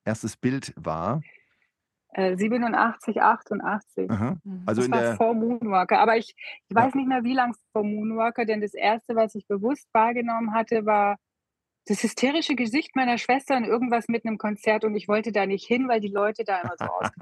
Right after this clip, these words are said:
Speaker 2: ausgechillt sind.
Speaker 3: <laughs>
Speaker 2: Und es muss wohl das Bad-Konzert sa-, gewesen
Speaker 1: Ja.
Speaker 2: sein.
Speaker 3: Ja.
Speaker 2: Und das erste, was ich von ihm wirklich ernsthaft gesehen habe, also wirklich wahrgenommen habe, ähm,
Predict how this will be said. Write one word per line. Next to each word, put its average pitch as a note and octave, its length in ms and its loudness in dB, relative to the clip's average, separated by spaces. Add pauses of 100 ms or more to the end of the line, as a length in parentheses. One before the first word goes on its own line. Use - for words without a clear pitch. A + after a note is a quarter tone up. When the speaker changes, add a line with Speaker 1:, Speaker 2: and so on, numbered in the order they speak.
(180)
Speaker 2:
ausgechillt - 140 -6
sind. - 240 -6 (220)
Speaker 3:
<laughs> B3 1200 -2
Speaker 2:
Und A#3+ 140 4
es A#3 120 -2
muss C#4+ 280 -2
wohl D4 140 2
das C4 140 -2
Bad-Konzert A3 720 0
sa-, F3 120 -6
gewesen F3+ 380 -2
Speaker 1:
Ja. - 100 2
Speaker 2:
sein. E3+ 240 -4 (200)
Speaker 3:
Ja. G3 260 -12
Speaker 2:
Und G#3+ 160 0
das A#3 160 0
erste, A3 520 2
was B3 180 2
ich A3 120 -4
von A3+ 160 0
ihm F#3+ 200 -6 (100)
wirklich B3+ 640 -2
ernsthaft A#3 560 0 (100)
gesehen A3+ 600 0
habe, F#3+ 480 -2 (300)
also F#3+ 340 -2
wirklich G3 340 0
wahrgenommen F#3+ 680 4
habe, F3+ 420 0 (120)
ähm, F#3 400 -2